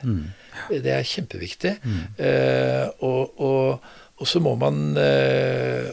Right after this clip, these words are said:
Speaker 2: og så må man ha noen, noen gode ildsjeler som gjør noe bra, fellesskap som,
Speaker 1: Mm.
Speaker 2: som, som gjør man stolt av å bo der, og gøy å, å være der.
Speaker 1: Men du, Trygve Kongshavn, har altså jobbet som lege her i over tredve år, og du går nå mot,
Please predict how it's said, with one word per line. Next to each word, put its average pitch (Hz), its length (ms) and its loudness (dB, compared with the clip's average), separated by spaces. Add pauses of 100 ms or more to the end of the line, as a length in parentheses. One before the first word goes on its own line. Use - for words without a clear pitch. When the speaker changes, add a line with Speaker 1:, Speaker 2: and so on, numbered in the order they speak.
(100)
Speaker 2:
og 127 60 -10
så - 120 -2
må 135 140 0
man 143 240 -2 (320)
ha 139 260 2
noen, 147 240 0 (500)
noen 143 220 -2
gode 143 520 2 (300)
ildsjeler 123 640 4
som 143 200 -4
gjør 117 500 2
noe 131 120 2
bra, 110 500 2 (360)
fellesskap 110 840 0
som, 117 240 -6
Speaker 1:
Mm. 131 100 4
Speaker 2:
som, 117 320 -2
som - 180 -6
gjør 104 180 -2
man 110 180 -4
stolt - 680 -6
av 131 120 4
å 131 100 2
bo 101 220 -6
der, 120 180 -2
og 113 160 -6
gøy 87 220 0
å, 92 100 -6
å - 580 -12
være 90 140 -8
der. - 100 -14 (120)
Speaker 1:
Men 147 140 6
du, 147 680 6 (300)
Trygve 139 240 2
Kongshavn, 135 360 2
har 139 120 6
altså 135 140 2
jobbet 113 300 6
som 127 160 4
lege 110 260 6
her 104 180 6
i 113 40 4
over 104 180 4
tredve 110 300 2
år, 147 260 6
og 127 200 4
du 117 180 4
går 104 280 4
nå 101 180 4
mot, 95 260 2